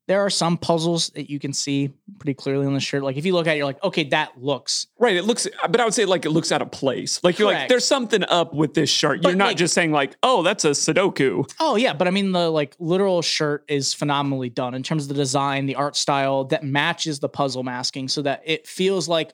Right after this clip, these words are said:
Speaker 1: "Oh, that could genuinely be, just be a really cool shirt."
Speaker 2: Yes.
Speaker 1: Also, yes, it throws you off a little bit in terms of, like, "That looks a little off." However, you could argue, like, if someone came by, you could be like, "Well, that's technically not even a puzzle," and then lie to 'em 'cause they wouldn't even question it. You know, they're like, it looks
Speaker 2: Absolutely.
Speaker 1: very, it's very well done in terms of how it's masked.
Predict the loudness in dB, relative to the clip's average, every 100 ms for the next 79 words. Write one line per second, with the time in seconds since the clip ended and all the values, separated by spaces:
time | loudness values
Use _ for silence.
0 | 0 0 0 0 -2 -2 -2 -2 0 -2
1 | -2 -2 0 0 0 -2 0 -2 -2 -2
2 | 0 0 -2 -10 -6 -2 0 -2 -6 -4
3 | 0 2 2 2 2 2 -2 -6 -2 0
4 | 0 -2 -2 0 0 2 0 0 0 -2
5 | -4 -6 -6 -4 -2 -2 0 -2 0 -2
6 | -2 -2 -2 -4 -2 0 0 -2 -6 -8
7 | -4 -2 0 0 0 0 -2 -6 -10 -12
8 | -2 -2 0 -2 0 0 -2 -4 -8 -12
9 | -6 -6 -6 -12 -10 -6 -2 -2 -2 -2
10 | 0 0 2 0 -2 -2 0 2 2 0
11 | -2 -4 -2 0 2 2 0 0 -2 -2
12 | -4 -4 -2 0 2 0 2 0 0 0
13 | 2 2 0 -4 -2 0 2 0 0 0
14 | -2 -2 0 0 0 -4 -6 -10 -8 -8
15 | -6 -6 -8 -10 -8 -10 -12